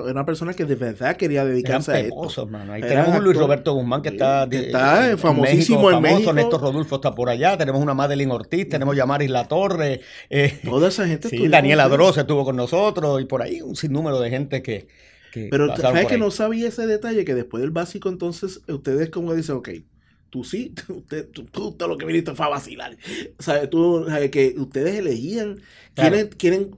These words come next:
Speaker 1: obviamente por talento y por la cuestión. Ustedes
Speaker 2: Tú sabes lo que
Speaker 1: entonces
Speaker 2: pasa, que si tú no ha-, si nosotros no hacíamos eso, honestamente, la escuela se te iba a desinflar, porque los buenos se iban a aburrir.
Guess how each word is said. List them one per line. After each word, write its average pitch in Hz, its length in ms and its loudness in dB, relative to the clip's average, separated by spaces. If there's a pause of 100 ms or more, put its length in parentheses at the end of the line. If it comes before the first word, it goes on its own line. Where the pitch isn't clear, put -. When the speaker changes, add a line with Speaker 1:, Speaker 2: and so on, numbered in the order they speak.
Speaker 1:
obviamente 151 460 0
por 180 180 -4
talento 123 520 -4
y 117 100 2
por 113 180 -8
la 101 340 -12
cuestión. 113 440 -12
Ustedes 131 220 -8
Speaker 2:
Tú 135 80 -6
sabes 160 140 4
lo 196 60 4
que 202 60 0
Speaker 1:
entonces - 40 -8
Speaker 2:
pasa, 147 260 0
que 113 120 -4
si 123 160 -8
tú 190 400 -8
no 147 340 0
ha-, 147 100 -8
si - 180 -8
nosotros 180 420 -4
no 160 80 -2
hacíamos 135 380 -4
eso, 110 340 -14 (160)
honestamente, 104 840 -14 (1200)
la 131 120 -2
escuela 147 280 -2
se 139 120 -8
te 117 80 -8
iba 110 120 -6
a - 20 -4
desinflar, 107 600 -12 (880)
porque 143 560 -2
los 135 260 2
buenos 156 420 2
se 143 80 -2
iban 135 180 0
a 131 40 0
aburrir. 117 520 -4